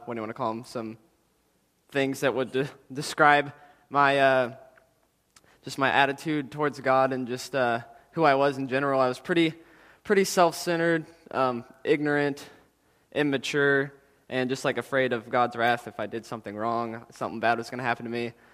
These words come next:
But at the same time, I was a pretty kind and caring person, um, thanks to my parents who were pretty kind and caring people, I guess. But, um, <laughs> so, uh, just gonna start by talking a little bit about myself. When I was younger, um,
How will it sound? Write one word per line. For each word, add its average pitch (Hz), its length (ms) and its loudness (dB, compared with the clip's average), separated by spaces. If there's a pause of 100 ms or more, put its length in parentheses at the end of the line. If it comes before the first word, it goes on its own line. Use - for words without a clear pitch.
(140)
But 160 180 6
at 127 100 0
the 147 60 -8
same 165 200 2
time, 147 280 2
I 143 60 4
was 143 140 0
a - 40 -18
pretty 151 240 -4
kind 147 340 -2
and 131 120 -4
caring 139 300 -4
person, 135 480 -4 (560)
um, 117 640 -2 (140)
thanks 123 280 -8
to - 120 -10
my 120 140 -2
parents 120 440 -12
who 104 220 -14 (960)
were 117 80 -12
pretty 113 220 -8
kind 120 220 -6
and 113 100 -8
caring 123 180 -10
people, 156 260 -12
I 165 60 -10
guess. 175 260 -14 (380)
But, 160 260 4
um, 143 320 4 (220)
<laughs> 185 320 4 (400)
so, 175 480 0 (580)
uh, 160 540 6 (140)
just 175 180 -2
gonna 185 180 4
start 165 480 4
by 151 120 0
talking 147 280 -2
a 143 40 -2
little 139 160 0
bit 143 160 2
about 135 240 2
myself. 139 680 0 (180)
When 131 120 -6
I 131 60 4
was 131 160 -4
younger, 143 500 0
um, 123 300 0